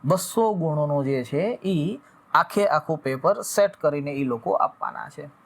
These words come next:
આપણી જે છે ઈ પહેલાં હું હંમેશા કહેતો આવ્યો છું, ઇતિહાસની અંદર ઘણી બધી વસ્તુ શીખવા જેવી છે.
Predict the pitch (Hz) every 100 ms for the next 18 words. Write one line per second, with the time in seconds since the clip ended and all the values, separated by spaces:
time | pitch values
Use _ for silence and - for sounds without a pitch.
0 | _ - - - _ - 151 156 185 190
1 | 196 214 - - _ _ _ - - _
2 | _ - 175 165 185 185 180 156 147 160
3 | 131 131 151 175 185 170 151 143 143 139
4 | 131 127 131 - 117 151 147 147 160 -
5 | 175 160 147 151 151 185 269 175 160 185
6 | 170 160 147 - 180 - 143 147 120 120
7 | - - -